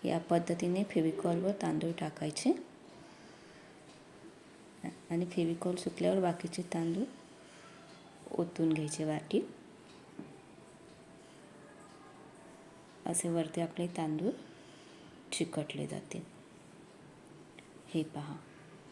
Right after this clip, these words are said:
तांदूळ चिकटले आहे. आता जो गोल्डन पेपर साईडला लावला होता,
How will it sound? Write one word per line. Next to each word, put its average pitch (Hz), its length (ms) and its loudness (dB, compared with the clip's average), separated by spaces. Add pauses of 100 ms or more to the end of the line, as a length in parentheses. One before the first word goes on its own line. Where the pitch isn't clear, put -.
(280)
तांदूळ 165 320 4
चिकटले 175 460 2
आहे. 196 220 2 (640)
आता 170 280 4
जो 180 180 6
गोल्डन 175 400 8
पेपर 175 320 0
साईडला 175 520 4
लावला 175 320 2
होता, 175 380 -2